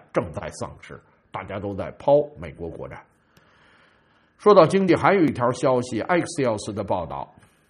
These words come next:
说，川普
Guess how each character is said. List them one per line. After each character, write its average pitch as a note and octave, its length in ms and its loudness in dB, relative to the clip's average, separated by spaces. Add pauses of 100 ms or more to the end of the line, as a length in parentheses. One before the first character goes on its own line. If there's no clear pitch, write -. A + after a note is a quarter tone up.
(2250)
说， F3+ 160 2
川 G3 300 6
普 A2 180 -4